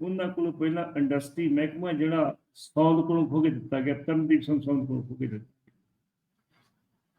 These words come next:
ਇਹਨਾਂ ਕੋਲ ਚਾਰ ਮਹਿਕਮੇ ਆ ਗਏ। ਹੁਣ ਬਿਜਲੀ ਮਹਿਕਮਾ ਬੜਾ ਵੱਡਾ ਮਹਿਕਮਾ ਵਾ।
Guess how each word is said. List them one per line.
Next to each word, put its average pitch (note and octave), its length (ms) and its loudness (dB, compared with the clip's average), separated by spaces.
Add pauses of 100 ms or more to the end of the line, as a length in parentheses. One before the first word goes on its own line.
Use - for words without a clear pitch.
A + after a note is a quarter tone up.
(380)
ਇਹਨਾਂ D4 220 12
ਕੋਲ - 280 8
ਚਾਰ A3 300 12
ਮਹਿਕਮੇ B3+ 420 6
ਆ G3 140 8
ਗਏ। G#3 120 2
ਹੁਣ A#3 140 2
ਬਿਜਲੀ F#3+ 400 -2
ਮਹਿਕਮਾ A3+ 340 0
ਬੜਾ G#3 240 0
ਵੱਡਾ F#3+ 320 -2
ਮਹਿਕਮਾ G3 420 -2
ਵਾ। D3+ 240 -2